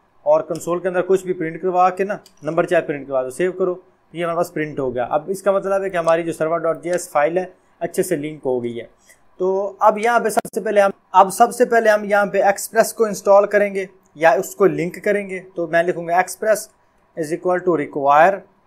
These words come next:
और require के अंदर हम express plugin को लगा देंगे। उसके बाद एक और यहाँ पे constant लेंगे, उसको नाम देंगे ऐप और ऐप को हम equal कर देंगे express के।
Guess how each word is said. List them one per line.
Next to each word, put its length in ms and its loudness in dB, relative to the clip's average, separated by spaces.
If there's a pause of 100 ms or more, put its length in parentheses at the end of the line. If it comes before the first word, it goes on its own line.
(1040)
और 300 2
require 380 4
के 100 -2
अंदर 200 0
हम 160 0
express 460 0
plugin 380 -4
को 120 -2
लगा 320 0
देंगे। 340 -10 (680)
उसके 200 -4
बाद 200 4
एक 160 0
और 160 4
यहाँ 160 4
पे 100 -2
constant 500 0
लेंगे, 300 -6
उसको 280 -6
नाम 260 0
देंगे 300 -4
ऐप 440 4 (540)
और 200 6
ऐप 220 6
को 60 4
हम 120 0
equal 260 0
कर 200 4
देंगे 420 -6
express 460 -4
के। 160 -6